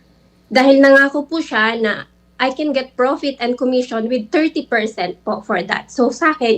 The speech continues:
it's so easy na kahit nasa ibang bansa po ko, total she's my friend, and then yung brother niya po, yung nag-insist din po at nag-offer sa akin na i-, binrout out niyo po lahat about sa business. So,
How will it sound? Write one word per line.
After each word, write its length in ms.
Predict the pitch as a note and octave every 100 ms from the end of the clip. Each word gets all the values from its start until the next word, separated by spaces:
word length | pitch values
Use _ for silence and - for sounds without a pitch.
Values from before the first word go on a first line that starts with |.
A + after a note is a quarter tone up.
| C4+
it's 80 | -
so 240 | D4+ D4
easy 400 | C4 B3 G#3+ A3+
na 160 | A3 A3 - _ _ _ _
kahit 320 | - C#4 D4+ D4
nasa 240 | C#4 D4
ibang 240 | C#4+ D4+
bansa 400 | D4+ D#4+ E4 D#4+
po 160 | E4 F#4+ F#4+
ko, 320 | C#4 C#4+ D#4 -
total 240 | C4+ D4
she's 320 | D4 C#4+ C#4
my 160 | D4 G4+ -
friend, 400 | C4+ A#3+ A#3+ B3
and 160 | B3+
then 240 | B3+ B3+ C4
yung 160 | C#4
brother 400 | A3+ C4+ C4 C4+
niya 240 | C#4+ E4+ F4+
po, 320 | A3 A3+ B3+ _ _ _ _ - A#3
yung 240 | C4+ C#4+
nag-insist 720 | C#4 A#3+ - C#4 C#4 D#4+ D#4
din 240 | A#3+ D4+ D#4
po 240 | C4 A#3+
at 160 | B3 C4
nag-offer 560 | B3+ A3 B3+ B3+ B3+ B3+
sa 240 | C4+ C#4+
akin 320 | D4+ B3 A#3+ A#3
na 140 | G#3+ G#3 A#3 - _ -
i-, 240 | B3+ A3+
binrout 480 | G#3 B3+ B3 B3+ A#3+
out 160 | A#3+ B3
niyo 160 | B3+
po 80 | C4
lahat 320 | B3 B3 A#3+
about 320 | B3 A#3+ C4+ D4+
sa 80 |
business. 560 | C#4 C#4 C#4 A#3+ A3 A3
So, 400 | - C#4+ C4+